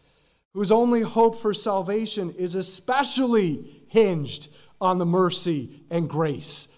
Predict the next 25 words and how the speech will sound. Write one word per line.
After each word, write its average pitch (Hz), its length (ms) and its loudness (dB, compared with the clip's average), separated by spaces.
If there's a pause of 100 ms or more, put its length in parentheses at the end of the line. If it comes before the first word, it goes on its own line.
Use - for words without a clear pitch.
of 139 220 -6
God. 104 380 -6 (1600)
This 262 180 0
is 226 120 -2
a 220 80 0
direct 190 380 -2
fulfillment 196 680 -4
of 170 160 -4
Isaiah 170 480 -4
forty-nine 170 640 -10
six. - 640 -10 (460)
He 254 180 -2
says, 247 540 -2
"It 320 140 -4
is - 260 -4
too 403 340 6
small 190 1000 0
a 226 140 6
thing 180 520 -4 (300)
that 226 220 4
you 285 180 2
should 285 200 -2
be 247 140 -2
my 214 300 -2
servants." 165 720 -4